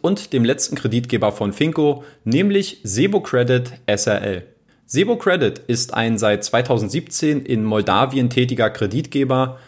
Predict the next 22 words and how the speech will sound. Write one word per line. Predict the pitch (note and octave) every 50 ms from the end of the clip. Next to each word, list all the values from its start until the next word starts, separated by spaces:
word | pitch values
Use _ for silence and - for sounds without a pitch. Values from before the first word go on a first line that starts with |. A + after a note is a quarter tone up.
| _ _ -
der | G#2+
mehr | A2 C3+ E3+ F3+
als | E3 - -
einhunderttausend | - F#3 A3 A3+ A#3 A3 G#3+ F3+ - - E3 D#3 E3 D3 B2 G#2+ F#2+ - -
aktive | C3 C#3 - - - C3 G#2+ A2
Kunden | G#2 - - D3+ F3 - F#3 E3+
besitzt | D#3 D3 C3 D3 D3+ D3 - - - - _ _ _ _
und | - A#2 A2 G2+ -
der, | C3 C#3+ E3+ G3 G#3+ G3+ - - _ _
gemessen | - - A2+ G#2 A2 C3 - - - D3
an | - B2 A#2
den | A#2 G2+
Vermögenswerten, | - A#2 G#2 G2+ A2+ C3+ D#3 D#3 - C3 B2+ B2+ A#2+ - C#3 A#2+ B2 B2 B2 - - - _ _ -
wohl | A#2+ C3 C3
zu | B2+ - C3+
den | C3 B2 A#2+
fünf | B2 - F#3 A3+ A#3+ A#3 - - -
größten | - A2 C#3+ E3 D#3+ - - C#3+ C3+
Nichtbankenkreditgebern | D#3 G3 - - - D#3 D#3+ C#3+ C3+ B2+ - B2+ A#2 A#2+ B2 B2 - A#2 G#2+ A2+ A2 G#2+ G#2+ - - -
in | - E3 F#3
Moldawien | F#3 F3 E3 C3+ - F#2 F2+ G2+ - A2+ A#2+ B2 B2
zählt. | B2 - A#2+ G#2 F#2 - -